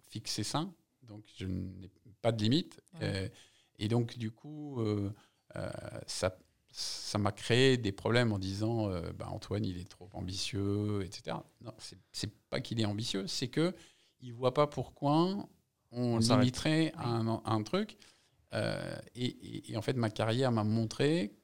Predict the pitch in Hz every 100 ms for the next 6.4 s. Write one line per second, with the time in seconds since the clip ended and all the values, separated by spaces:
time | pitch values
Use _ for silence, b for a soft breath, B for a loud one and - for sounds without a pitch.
0 | _ - 117 110 110 104 - 110 110 107
1 | 107 98 - 156 160 - - _ 131 139
2 | 131 107 101 101 95 95 110 113 110 113
3 | 110 117 127 151 175 170 b b _ -
4 | 113 120 123 120 110 - - 113 98 104
5 | - 156 - - - 127 - 135 113 110
6 | 120 156 -